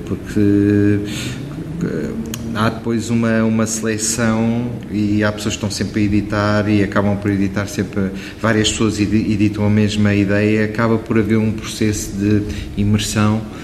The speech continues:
e, e vem à tona d'água, de facto, aquelas ideias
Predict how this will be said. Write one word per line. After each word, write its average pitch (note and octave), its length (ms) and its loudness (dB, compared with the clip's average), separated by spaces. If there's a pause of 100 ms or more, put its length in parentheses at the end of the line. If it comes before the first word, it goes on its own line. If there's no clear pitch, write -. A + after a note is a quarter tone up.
(320)
e, G2 320 2
e G2 40 2
vem G#2+ 180 2
à G#2 80 4
tona G#2 260 2 (400)
d'água, G#2 440 0
de G#2 120 -8
facto, - 360 -8 (200)
aquelas G2 440 -4
ideias F#2+ 240 2